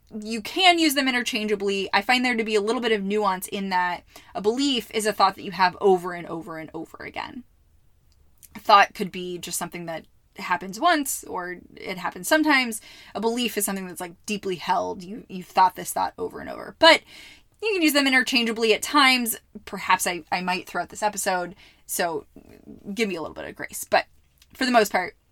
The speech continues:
that's the difference between the two. Okay, so you want to believe new things so that you can do new things and achieve your one big thing, because that's the whole goal, right? That's what we want to do. So for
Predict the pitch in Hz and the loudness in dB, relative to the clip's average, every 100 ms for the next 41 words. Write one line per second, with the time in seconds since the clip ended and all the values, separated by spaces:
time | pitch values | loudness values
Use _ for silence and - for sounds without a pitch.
0 | _ _ 196 165 - - 160 175 196 185 | _ _ -2 0 -2 -12 -12 -16 -16 -14
1 | - - - _ _ _ _ _ _ _ | -12 -14 -16 _ _ _ _ _ _ _
2 | _ _ _ - - 262 - - - 233 | _ _ _ -20 -4 2 2 2 2 2
3 | - 214 302 415 330 277 269 254 233 226 | 2 0 2 2 0 -2 -4 -4 -4 -4
4 | 190 185 - 185 180 175 175 - - - | -6 -6 -6 -2 2 2 0 -4 -20 -20
5 | - 190 190 - 202 180 190 190 208 311 | -14 -10 -10 -8 -8 -8 -8 -8 -8 -10
6 | - _ _ _ - 190 196 196 185 254 | -14 _ _ _ -12 -6 -4 -4 -4 -6
7 | - - 349 311 240 254 226 233 269 285 | -6 -6 -4 -4 -2 -2 -2 -2 0 2
8 | 285 311 - 285 - - 247 247 254 294 | 4 2 4 2 2 -6 0 2 2 2
9 | 262 233 - - 294 392 - _ - - | 0 0 -4 -2 2 2 0 _ -4 -2
10 | 233 226 190 180 - - _ _ _ _ | 0 -2 -4 -8 -14 -18 _ _ _ _
11 | _ _ _ _ _ _ _ _ - - | _ _ _ _ _ _ _ _ -20 -20
12 | - - 320 320 311 - 349 | -14 0 4 4 4 2 6